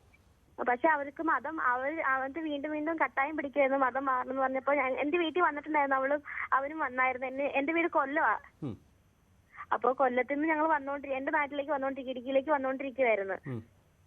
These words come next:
Speaker 1: അപ്പൊ മൂവാറ്റുപുഴ വെച്ച് ഇവരെ ഞങ്ങൾ കണ്ടുമുട്ടിയായിരുന്നു.
Speaker 2: ഉം.
Speaker 1: അപ്പോഴാണ് അവള് കാര്യങ്ങളൊക്കെ തുറന്ന് പറയുന്നത്.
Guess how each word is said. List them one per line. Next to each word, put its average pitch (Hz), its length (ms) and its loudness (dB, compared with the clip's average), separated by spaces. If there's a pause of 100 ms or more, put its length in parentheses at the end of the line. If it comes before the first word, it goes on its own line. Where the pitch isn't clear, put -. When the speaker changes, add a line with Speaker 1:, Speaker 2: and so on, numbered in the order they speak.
(400)
Speaker 1:
അപ്പൊ 226 140 0
മൂവാറ്റുപുഴ 262 520 4
വെച്ച് 311 220 2
ഇവരെ 294 180 6
ഞങ്ങൾ 302 220 0
കണ്ടുമുട്ടിയായിരുന്നു. 220 760 -2 (420)
Speaker 2:
ഉം. 104 120 -12 (720)
Speaker 1:
അപ്പോഴാണ് 262 400 2
അവള് 277 320 2
കാര്യങ്ങളൊക്കെ 269 600 -2
തുറന്ന് 254 340 -2
പറയുന്നത്. 208 640 -4